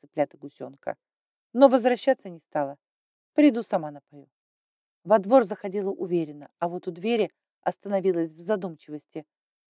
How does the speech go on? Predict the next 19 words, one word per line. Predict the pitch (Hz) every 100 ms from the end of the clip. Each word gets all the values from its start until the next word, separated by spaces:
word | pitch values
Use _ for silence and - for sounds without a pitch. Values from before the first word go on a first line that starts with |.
| _ -
Что |
я | 294
скажу, | - - 269
если | 233 175 - 180
мне | 180 165
откроет | 156 - 185 151 -
отец | 165 - 151 _
Пирса? | - - _ 139 _ _ _ _ _ -
Но | 175
пока | 156 - 160
думала, | 151 214 220 170 147 _ _ _ -
дверь | 180 208 185
распахнулась, | 165 - - - 208 233 165 - _ _ _ -
и | 233
на | 233
пороге | - 202 208 180 190
появился | 190 175 170 165 175
заспанный | 156 156 _ 160 156
парнишка. | - 165 160 139 _ 139